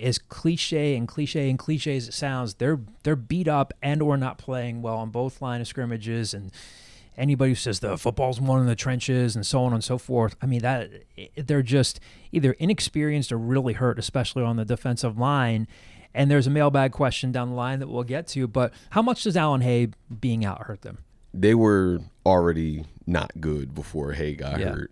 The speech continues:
Speaker 2: Now they're even worse that
Speaker 1: Mm-hmm.
Speaker 2: Hay is hurt. So it is very important for them to find some kind of scheme,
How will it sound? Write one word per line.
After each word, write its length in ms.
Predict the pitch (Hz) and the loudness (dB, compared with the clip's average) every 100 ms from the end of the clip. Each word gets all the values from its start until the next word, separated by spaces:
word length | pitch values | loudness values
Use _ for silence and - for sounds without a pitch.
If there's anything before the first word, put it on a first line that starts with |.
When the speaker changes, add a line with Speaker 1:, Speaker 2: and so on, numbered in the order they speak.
| - _ _ - - | -16 _ _ -20 -4
Speaker 2:
Now 300 | 113 110 104 | 2 6 6
they're 180 | 98 92 | 4 2
even 320 | 90 82 82 | 2 0 2
worse 360 | 80 71 73 - | 0 0 -4 -8
that 100 | 80 71 | -4 0
Speaker 1:
Mm-hmm. 40 | 76 | 0
Speaker 2:
Hay 120 | 76 | 0
is 160 | 73 71 | -2 -4
hurt. 260 | 71 73 - - | -4 -6 -8 -18
So 520 | - - 80 76 73 78 - - - - _ _ - | -8 0 2 2 0 -6 -16 -20 -20 -20 _ _ 2
it 100 | 127 | 2
is 120 | 139 | 4
very 340 | 90 104 95 90 | 4 6 6 4
important 640 | 82 - 82 58 73 71 - | 0 0 0 0 -4 -6 -12
for 240 | - 85 | -2 0
them 320 | 80 80 76 73 | 2 2 0 -2
to 160 | - 76 | -6 -4
find 380 | 80 78 73 76 | -2 0 -2 -4
some 580 | - 98 98 92 90 - _ - | 0 2 4 0 -4 -8 _ -6
kind 360 | - 85 78 | 0 0 0
of 240 | 78 73 - - - - - - - - | -2 -4 -8 -20 -20 -20 -20 -20 -20 -14
scheme, 880 | - - 92 87 82 76 71 71 | -14 -2 2 4 2 0 -4 -6